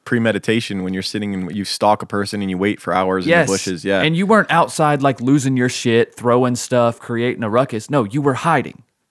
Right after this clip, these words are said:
Speaker 2: You were quiet.
Speaker 1: Mm-hmm.
Speaker 2: You were cool and calm, right? What the
Speaker 1: Yes.
Speaker 2: fuck? Like, this is
Speaker 1: Yes.
Speaker 2: not even an excuse.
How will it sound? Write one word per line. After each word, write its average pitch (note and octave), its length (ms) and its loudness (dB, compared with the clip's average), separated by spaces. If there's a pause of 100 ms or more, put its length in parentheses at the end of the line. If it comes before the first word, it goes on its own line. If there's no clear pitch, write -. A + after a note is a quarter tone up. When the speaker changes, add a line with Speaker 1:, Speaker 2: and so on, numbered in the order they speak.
(120)
Speaker 2:
You B2+ 120 -4
were G#2+ 120 -6
quiet. B2 380 -2
Speaker 1:
Mm-hmm. G2+ 280 -6 (140)
Speaker 2:
You C3+ 140 -2
were A2+ 100 -4
cool - 480 -4 (100)
and A2+ 160 -8
calm, C#3 440 -2 (420)
right? B2 340 0 (800)
What C3+ 200 -8
the - 60 -6
Speaker 1:
Yes. G2 120 -6
Speaker 2:
fuck? - 320 -6 (720)
Like, G2+ 260 -8
this C3 280 -8
is C3 80 -6
Speaker 1:
Yes. - 40 -6
Speaker 2:
not C#3 160 2
even B2+ 200 -2
an A2+ 100 -4
excuse. - 640 -10